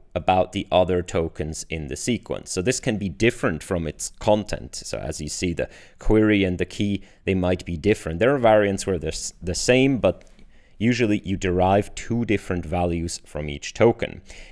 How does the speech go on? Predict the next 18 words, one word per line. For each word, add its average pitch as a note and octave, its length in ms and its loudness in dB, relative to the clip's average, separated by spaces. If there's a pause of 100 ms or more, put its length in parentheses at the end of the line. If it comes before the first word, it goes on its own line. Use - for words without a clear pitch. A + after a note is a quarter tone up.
(160)
And G#2+ 200 2
then C3 280 2
what G#2 180 2
we A2+ 100 2
do F#2 140 0
is G2 160 0
we A2+ 140 0
route E2 400 0
by E2+ 300 0
inner E2 260 -4
product. - 580 2 (220)
So F#2+ 480 2
you, F2+ 280 -4 (140)
for - 320 -2
every A2+ 400 2
single F2+ 560 0 (320)
query, A#2 560 2
you G2 220 -4